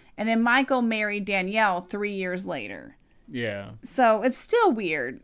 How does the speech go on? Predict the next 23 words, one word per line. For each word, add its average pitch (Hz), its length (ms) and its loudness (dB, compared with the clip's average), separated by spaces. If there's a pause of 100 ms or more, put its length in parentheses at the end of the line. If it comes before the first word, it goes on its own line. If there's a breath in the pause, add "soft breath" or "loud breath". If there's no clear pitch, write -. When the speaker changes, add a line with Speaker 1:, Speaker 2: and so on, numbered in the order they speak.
(220)
Speaker 1:
I'm 262 200 6
not 262 180 8
wrong 196 240 4
about 165 300 -4
this. 143 380 -8
Speaker 2:
You 131 180 0
are 139 60 2
not, 127 360 0
no. 120 260 -8 (180)
Speaker 1:
I 294 140 6
also 339 580 4
just 277 200 0
wanna 262 200 4
note 226 260 0
that 226 100 4
I 220 80 6
feel 294 180 2
like 285 120 4
it's 240 160 -4
really 233 220 -2
gross 220 300 -2
that - 160 -6
people 214 500 -4